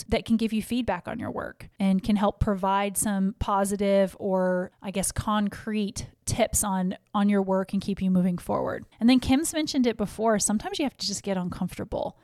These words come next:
and that sometimes the best path is the hardest path, the one that requires us to stretch our brains a little bit more.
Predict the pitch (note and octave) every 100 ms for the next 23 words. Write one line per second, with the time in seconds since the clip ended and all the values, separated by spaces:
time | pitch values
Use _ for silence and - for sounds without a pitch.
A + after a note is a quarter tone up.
0 | - G3 G3 - A3+ A#3 A#3+ A3 G#3+ G3
1 | G3+ G3 - F#3+ - F#3 F#3 G3 G3 F#3+
2 | - F#3 - - - G#3 G3+ A3 G#3+ G#3
3 | G3 A3+ G#3 F#3+ G3 - - G3 F#3 F#3
4 | F3 F#3 F#3 F3+ F#3+ - - - - E2
5 | -